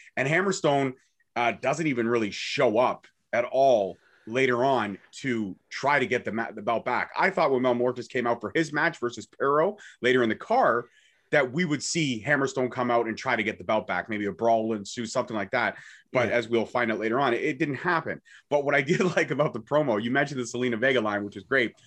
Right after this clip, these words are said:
Speaker 1: but I also enjoyed the, um, uh, the ma-, "To the man of a thousand deaths,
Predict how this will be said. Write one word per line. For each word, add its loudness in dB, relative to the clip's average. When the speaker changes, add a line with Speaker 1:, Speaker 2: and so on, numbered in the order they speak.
Speaker 1:
but 2
I 6
also 2
enjoyed 0
the, 0
um, -2
uh, 2
the -2
ma-, 0
"To -8
the 0
man 4
of 4
a -4
thousand 2
deaths, -4